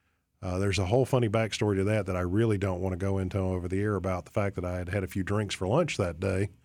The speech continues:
But long and the short of it is that went okay, got sworn in,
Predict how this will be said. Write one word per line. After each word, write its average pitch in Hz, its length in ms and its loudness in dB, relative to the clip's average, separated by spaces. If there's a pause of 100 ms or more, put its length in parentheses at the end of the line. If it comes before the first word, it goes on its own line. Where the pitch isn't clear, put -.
(680)
But 117 300 6
long 143 340 6
and 147 100 6
the 123 60 6
short 143 260 6
of 120 200 6
it 113 100 4
is 113 520 2 (120)
that 135 300 4
went 139 160 6
okay, 120 560 4 (140)
got 127 200 4
sworn 135 340 4
in, 120 360 4